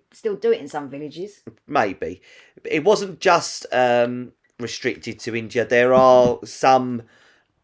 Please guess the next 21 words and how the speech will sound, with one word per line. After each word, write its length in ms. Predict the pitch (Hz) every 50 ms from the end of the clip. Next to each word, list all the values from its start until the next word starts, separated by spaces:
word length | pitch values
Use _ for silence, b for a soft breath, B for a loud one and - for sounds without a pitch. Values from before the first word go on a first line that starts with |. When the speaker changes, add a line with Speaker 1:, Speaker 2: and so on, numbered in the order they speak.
| _ _ _ _ _ _ - _ -
Speaker 2:
descriptions 600 | 117 113 104 - - - 120 - - 117 107 104 113
of 80 | 98 117
it 140 | 104 - -
in 480 | - 107 107 107 104 104 104 101 101 104 113 _ _ _
kind 180 | _ - 98 95
of 120 | 95 92 _ _ _ _ - 101
ancient 380 | 98 101 95 - - 90 -
Egypt, 580 | 92 95 92 - _ - 95 90 - - _ - - -
ancient 340 | 98 90 - - 95 80 -
Greece, 480 | - 95 90 90 92 90 - - - -
places 380 | _ - 98 90 - - -
like 140 | 98 - -
that. 220 | - 71 - -
But 100 | - 87 92
it's, 340 | 101 95 92 - - - -
it's 320 | - 98 82 82 95 -
much 420 | 117 113 117 107 - - - -
more, 400 | 110 107 101 98 95 98 98 98
uh, 140 | 98 98 98 - B B B B B B B -
Speaker 1:
Yeah. 120 | - 98 92
Speaker 2:
um, 200 | 92 95 90